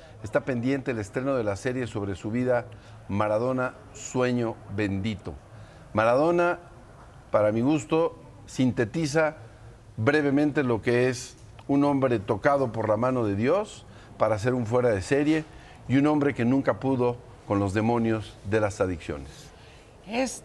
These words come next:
Speaker 2: tre-, es terrible porque además, em, yo no pude evitar pensarlo, eh, mi querido Pablo Carrillo, lo comentábamos ahorita fuera del aire,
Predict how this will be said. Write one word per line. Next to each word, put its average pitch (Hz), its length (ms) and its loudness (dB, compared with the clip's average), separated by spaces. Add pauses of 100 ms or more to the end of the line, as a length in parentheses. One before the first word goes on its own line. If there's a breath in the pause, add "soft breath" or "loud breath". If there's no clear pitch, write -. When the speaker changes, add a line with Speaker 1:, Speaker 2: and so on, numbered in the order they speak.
Speaker 2:
tre-, 247 280 2
es 277 120 0
terrible 311 400 2
porque 220 300 -2
además, 247 640 2
em, 208 480 0 (320)
yo 226 160 -2
no 247 120 0
pude 254 220 0
evitar 220 400 -2
pensarlo, 214 600 0 (280 loud breath)
eh, 196 120 -4
mi 202 160 -2
querido 220 240 -2
Pablo 226 340 0
Carrillo, 214 420 0
lo 214 120 -2
comentábamos 214 520 -2
ahorita 202 300 -2
fuera 214 240 0
del 190 180 0
aire, 190 300 -2